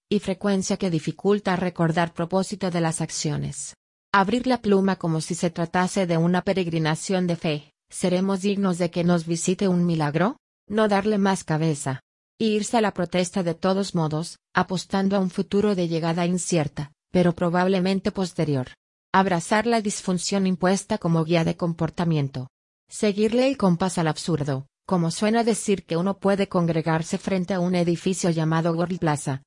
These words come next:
que en dos ocasiones anteriores también ha sido nave espacial, y ha aterrizado en un lugar llamado Milla de Oro.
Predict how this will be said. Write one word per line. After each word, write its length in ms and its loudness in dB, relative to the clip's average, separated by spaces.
que 100 0
en 120 2
dos 260 0
ocasiones 640 -2
anteriores 640 0
también 440 0
ha 120 0
sido 340 -2
nave 240 0
espacial, 640 -2
y 80 0
ha 80 4
aterrizado 680 0
en 120 2
un 160 2
lugar 320 0
llamado 440 0
Milla 240 2
de 160 2
Oro. 300 -2